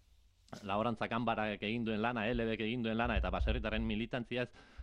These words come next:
eh, lortu dute, eh, baserriari eustean, eh, hemen baino askoz gehiago neurri handi batean, ez?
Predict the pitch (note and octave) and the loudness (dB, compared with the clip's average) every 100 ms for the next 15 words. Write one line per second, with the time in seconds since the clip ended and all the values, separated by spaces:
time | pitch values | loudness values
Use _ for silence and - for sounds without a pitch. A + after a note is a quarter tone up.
0 | - G2+ F#2+ G2 - A#2+ A#2 G#2+ B2+ A2 | -4 0 2 0 0 0 -2 0 -4 -4
1 | - F#2+ E2 D#2 D#2+ D#2 E2 - G#2+ G2+ | -6 -6 -4 -8 -12 -8 -6 -2 0 0
2 | G2 G#2+ - A2+ G#2+ - E2+ E2 F#2 F#2 | 0 -2 -2 -2 -2 -4 -6 -6 -8 -6
3 | E2 E2 E2+ F#2+ F#2 F#2+ G#2+ F#2+ A#2 - | -6 -8 -8 -6 -4 -4 -4 -4 -4 -2
4 | F#2 F#2 G#2+ G2 F2 F#2+ F#2 F2+ F2 F#2 | -2 0 -2 -2 -2 -2 -2 -4 -4 -6
5 | E2 F2 D#2+ F2 | -6 -10 -10 -12